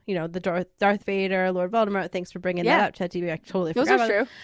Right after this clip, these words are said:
Speaker 1: Um, but then I was like, "Okay, like, let me narrow this down. What about top villains from, um, folk tales that represent each continent?" 'Cause I wanted it to be very specific.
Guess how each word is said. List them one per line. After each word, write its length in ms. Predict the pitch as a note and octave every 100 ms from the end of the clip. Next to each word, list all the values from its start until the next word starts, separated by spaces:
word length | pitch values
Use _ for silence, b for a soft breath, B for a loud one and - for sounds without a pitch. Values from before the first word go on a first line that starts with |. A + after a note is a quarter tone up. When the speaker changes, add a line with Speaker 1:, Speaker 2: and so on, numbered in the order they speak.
| B B
Speaker 1:
Um, 260 | G#3+ G3
but 200 | F#3+ G3+
then 200 | A3 G#3+ G3+
I 60 |
was 180 | F#3+ F#3
like, 180 | F#3+ -
"Okay, 320 | D#4+ D#4+ A#3+
like, 220 | A3+ A3+ G#3+
let 160 | A#3
me 120 | B3
narrow 220 | A#3 G3 F3+
this 200 | F#3+ -
down. 240 | B3 F3+ - b b
What 160 | - A3+
about 300 | C4 A#3+ -
top 300 | - G#3 G3
villains 600 | F#3+ G3 F#3 F#3 F#3 - -
from, 840 | - - F3+ F3 F3 F3 F3 F3 - _ -
um, 480 | F3 D#3+ E3 E3 F3+ _ _
folk 320 | - C#4 C#4+
tales 760 | - G#3 F3+ F3 F3 F3 - - _ _ _
that 120 | F#3+ F#3
represent 480 | F#3 F#3+ F#3+ F#3 -
each 320 | F3+ - -
continent?" 580 | - C4 C#4+ A3 G#3 -
'Cause 120 | F#3
I 100 | E3
wanted 280 | E3+ E3+ E3+
it 120 | D#3+
to 80 | -
be 100 | E3+
very 180 | D#3+ -
specific. 680 | - E3+ - F#3 E3+ -